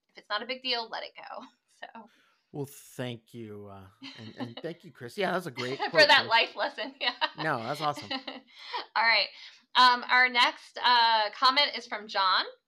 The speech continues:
Speaker 1: and he writes, "If you ever wanna get an idea of the hubris, ego, and hypocrisy that caused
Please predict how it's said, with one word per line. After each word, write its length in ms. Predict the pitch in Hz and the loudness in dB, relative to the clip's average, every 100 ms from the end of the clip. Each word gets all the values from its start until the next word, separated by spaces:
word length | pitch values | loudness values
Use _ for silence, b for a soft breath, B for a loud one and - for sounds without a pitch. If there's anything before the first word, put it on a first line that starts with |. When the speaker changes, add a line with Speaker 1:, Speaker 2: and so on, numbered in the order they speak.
| _ _ _ _ _ _ _ _ 277 | _ _ _ _ _ _ _ _ -8
Speaker 1:
and 160 | 226 | -8
he 240 | 233 247 240 | -8 -10 -2
writes, 360 | 226 214 208 - | 0 0 -2 -12
"If 180 | 220 247 | -12 -10
you 140 | 240 - | -4 -4
ever 220 | 262 339 | -2 -2
wanna 180 | 302 277 | -4 -2
get 120 | 254 | -4
an 140 | 247 - | -4 2
idea 380 | 214 208 190 185 | 2 2 -4 -6
of 80 | 190 | -8
the 60 | 190 | -14
hubris, 580 | 208 - 330 349 330 - | -12 -10 -4 -4 -4 -8
ego, 300 | 240 233 233 | -6 -4 -2
and 100 | 233 | -4
hypocrisy 760 | 247 240 202 180 185 185 180 175 | -6 -2 -2 -2 -6 -12 -10 -6
that 160 | 175 - | -6 -4
caused 320 | 208 185 175 | -4 -4 -6